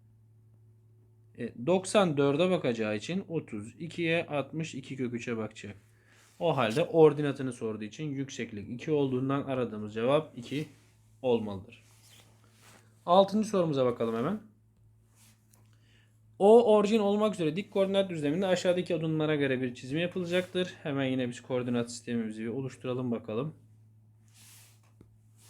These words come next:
O A kenarı x ekseni üzerinde ve bir köşesi on altıya sekiz olan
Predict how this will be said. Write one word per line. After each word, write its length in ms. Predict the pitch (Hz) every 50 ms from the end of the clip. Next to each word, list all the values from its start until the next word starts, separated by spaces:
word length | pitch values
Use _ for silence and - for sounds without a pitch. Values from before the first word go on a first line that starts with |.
| - - - - _ _ _ _ - - _ - - _ _ - - - _ _ -
O 300 | - 180 202 226 233 -
A 140 | 233 240 240
kenarı 380 | 233 226 202 196 190 208 233
x 320 | 233 - 233 226 - - -
ekseni 320 | 190 185 - - 170 165
üzerinde 680 | 151 147 143 139 131 131 131 120 113 127 180 233 233 - - -
ve 160 | 175 170 170
bir 180 | 196 220 226 226
köşesi 480 | 214 180 - 170 151 160 190 226 226 226
on 140 | 170 180 185
altıya 380 | 185 170 151 143 - 135 127
sekiz 300 | 123 - 165 185 214 196
olan 240 | 185 175 190 202 196